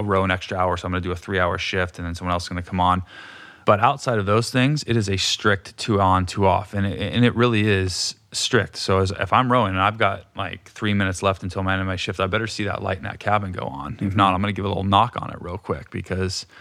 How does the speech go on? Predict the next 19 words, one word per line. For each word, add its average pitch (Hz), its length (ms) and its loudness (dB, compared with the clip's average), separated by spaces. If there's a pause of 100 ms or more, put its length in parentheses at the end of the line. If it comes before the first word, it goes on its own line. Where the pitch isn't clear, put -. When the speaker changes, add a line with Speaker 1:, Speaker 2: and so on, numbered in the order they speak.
(500)
Speaker 1:
he's 104 160 2
gotta 101 180 4
get 92 140 -2
ready 92 220 2
to 90 80 -2
go. 107 260 0
And 104 160 2
if 107 140 0
you 110 80 -2
think 131 160 0
about 98 200 4
it - 40 -12
this 131 240 0
way, 60 240 -8
this 107 140 -8
is 113 60 -2
an 98 120 2
interesting 95 420 0
stat. - 480 0